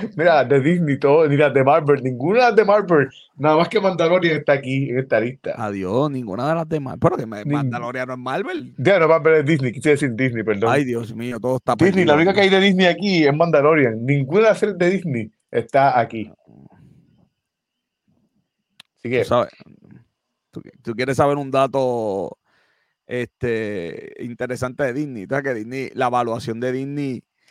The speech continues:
Speaker 2: más alta fue el día antes que votaron a, a, a Gina Carano?
Speaker 1: Gina Carano.
Speaker 2: <laughs> Ese, ese fue el día más alto que llegaron y después de ahí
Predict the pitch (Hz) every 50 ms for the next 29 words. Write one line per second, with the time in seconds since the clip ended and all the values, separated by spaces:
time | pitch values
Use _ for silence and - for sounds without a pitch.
0 | _ _ _ _ _ _ _ - - - 131 123 139 151 156 - _ - 135 117
1 | 113 - - _ - 139 143 151 147 131 127 135 135 135 143 147 - 156 - -
2 | 127 120 120 113 113 117 117 123 135 139 139 131 127 104 - 98 120 92 - -
3 | - 101 117 101 113 107 110 123 131 131 127 123 123 120 117 107 95 131 117 110
4 | 117 127 156 151 139 120 98 113 92 - - _ 113 110 113 117 113 - 120 117
5 | 120 123 123 120 117 120 135 143 139 220 190 - 156 - - 165 160 156 170 180
6 | 175 175 170 165 190 202 202 196 185 180 160 - - 151 196 196 190 180 185 220
7 | 233 220 _ 208 208 185 185 180 180 180 196 208 202 185 175 170 160 139 - 170
8 | 170 170 214 202 196 202 - - 202